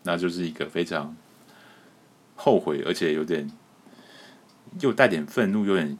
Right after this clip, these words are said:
有点无辜的眼神这样。就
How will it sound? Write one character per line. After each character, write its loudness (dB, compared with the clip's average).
有 0
点 0
无 2
辜 2
的 4
眼 0
神 -10
这 -14
样。 -12
就 0